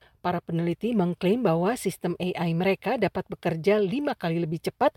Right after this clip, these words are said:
daripada sistem papan itu, yang hanya dapat menerjemahkan empat belas kata per menit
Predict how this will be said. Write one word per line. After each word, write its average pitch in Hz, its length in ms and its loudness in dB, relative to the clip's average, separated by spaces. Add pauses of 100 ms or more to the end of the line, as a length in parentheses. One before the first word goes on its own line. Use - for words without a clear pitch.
(140)
daripada 254 480 4
sistem 226 400 -6
papan 175 320 -4
itu, 190 320 0 (160)
yang 180 160 2
hanya 165 240 2
dapat 170 320 -2
menerjemahkan 170 800 -2
empat 175 160 -2
belas 165 240 -4
kata 170 240 -4
per - 160 -4
menit 165 320 0